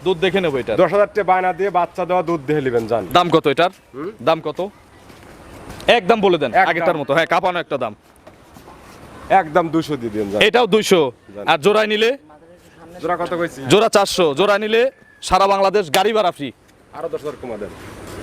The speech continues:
Speaker 1: কি দামও কমায় দেবো?
Speaker 2: আরো দশ হাজার।
Speaker 1: গাড়ি ভাড়া কিন্তু আমি ছাড় দেবো না। গাড়ি ভাড়া
Speaker 2: গাড়ি
Speaker 1: কি-
Speaker 2: ভাড়া ফ্রি, আরো দশ হাজার।
Speaker 1: আচ্ছা, তাহলে তিনশো নব্বই, দুধ চল্লিশ লিটার,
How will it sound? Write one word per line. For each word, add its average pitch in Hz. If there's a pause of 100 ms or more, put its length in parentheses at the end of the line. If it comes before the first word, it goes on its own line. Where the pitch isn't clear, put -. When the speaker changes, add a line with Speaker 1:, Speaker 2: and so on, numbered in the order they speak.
(340)
Speaker 1:
কি 147
দামও 202
কমায় 214
দেবো? 160
Speaker 2:
আরো 160
দশ 147
হাজার। 139
Speaker 1:
গাড়ি 214
ভাড়া 247
কিন্তু 226
আমি 226
ছাড় 180
দেবো 170
না। 135
গাড়ি 170
ভাড়া 220
Speaker 2:
গাড়ি 208
Speaker 1:
কি- 214
Speaker 2:
ভাড়া 220
ফ্রি, 214
আরো 202
দশ 175
হাজার। 160
Speaker 1:
আচ্ছা, 180
তাহলে 196 (360)
তিনশো 254 (240)
নব্বই, 254 (360)
দুধ 202
চল্লিশ 233
লিটার, 254